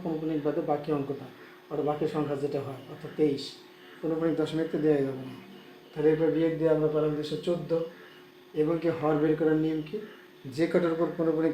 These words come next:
থাকবে সে কটা কি বসবে? নয় বসবে। তাহলে একটার উপর পৌনঃপুনিক আছে, একটা কি বসলো? নয় বসলো। এবং দশমিকের পরে পৌনঃপুনিক বাদে যে কটা অঙ্ক থাকবে সে কটা ওই নয়ের পরে জিরো বসবে। তাহলে এক কয়টা দশমিকের আগে এবং দশমিকের পরে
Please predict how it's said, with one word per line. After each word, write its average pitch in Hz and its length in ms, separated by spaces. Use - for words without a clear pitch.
থাকবে 160 240
সে 175 200
কটা 160 220
কি 196 120
বসবে? 151 320
নয় 202 240
বসবে। 127 400
তাহলে 165 240
একটার 170 360
উপর 175 120
পৌনঃপুনিক 180 400
আছে, 175 280
একটা 185 260
কি 180 120
বসলো? 165 320
নয় 196 180
বসলো। 160 340
এবং 160 240
দশমিকের 190 540
পরে 170 360
পৌনঃপুনিক 185 580
বাদে 139 380
যে 165 100
কটা 180 260
অঙ্ক 180 240
থাকবে 180 280
সে 180 280
কটা 180 200
ওই 180 160
নয়ের 170 300
পরে 156 220
জিরো 151 180
বসবে। 131 320
তাহলে 147 160
এক 160 220
কয়টা 170 360
দশমিকের 175 380
আগে 165 240
এবং 165 180
দশমিকের 160 440
পরে 160 200